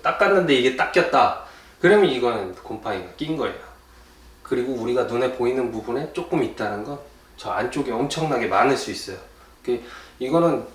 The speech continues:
직접 하려고 하시는 분들도 계시는데 잘 하실 수 있다면 찾아서 하셔도 되는데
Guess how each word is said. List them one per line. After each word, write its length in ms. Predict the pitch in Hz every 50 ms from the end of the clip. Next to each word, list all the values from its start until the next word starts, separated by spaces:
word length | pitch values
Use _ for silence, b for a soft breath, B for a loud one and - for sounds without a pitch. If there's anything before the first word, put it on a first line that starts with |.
| -
직접 420 | - - - - - 202 196 - 208
하려고 360 | 240 240 240 226 202 208 196
하시는 400 | 190 214 208 233 226 220 214 196
분들도 360 | 190 180 170 180 165 170 156
계시는데 720 | - 127 120 - 143 139 135 131 127 151 151 - - B B B B B B B B B B B B _ _ - - -
잘 240 | - - 127 131 139
하실 300 | - - 202 - 220 196
수 160 | - - 147
있다면 720 | 123 - - - 135 127 123 127 135 131 127 127 - - -
찾아서 540 | - - 175 170 175 165 143 - 123 - -
하셔도 380 | - 156 156 170 160 151 - -
되는데 600 | - 107 104 98 95 98 110 120 113 - -